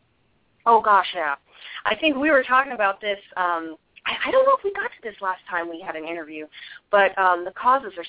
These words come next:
so fascinating. So I like to group it as, um, as three sort of underlying ways that the bacteria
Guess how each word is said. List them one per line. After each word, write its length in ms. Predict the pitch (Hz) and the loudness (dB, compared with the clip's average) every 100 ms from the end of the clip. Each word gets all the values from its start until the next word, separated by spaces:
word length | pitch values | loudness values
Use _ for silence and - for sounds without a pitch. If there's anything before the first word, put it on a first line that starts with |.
| - | -10
so 80 | 180 | -6
fascinating. 580 | 160 156 170 156 151 147 _ _ _ _ _ _ _ - 202 | -4 -4 -8 -12 -12 -14 _ _ _ _ _ _ _ -20 0
So 100 | 214 214 | 2 4
I 180 | 262 370 | 2 2
like 260 | 320 277 | -4 -6
to 80 | - | -12
group 320 | 202 180 180 | -16 -14 -12
it 180 | 160 151 - - - - - - | -10 -10 -14 -20 -20 -20 -20 -2
as, 320 | 180 170 165 - - | 2 2 0 -6 -4
um, 320 | 165 160 156 - | -2 -2 -8 -12
as 80 | 180 175 - | -10 -10 -12
three 460 | 254 254 262 254 - | -8 -6 -6 -6 -10
sort 140 | - 180 | -14 -14
of 60 | - | -6
underlying 600 | 190 190 185 170 170 165 | -2 -2 0 -2 -2 -4
ways 360 | 165 160 151 127 - | -4 -4 -8 -12 -8
that 120 | 156 | -8
the 60 | 165 | -6
bacteria 560 | 156 156 - 175 170 | -6 -8 -6 -4 -4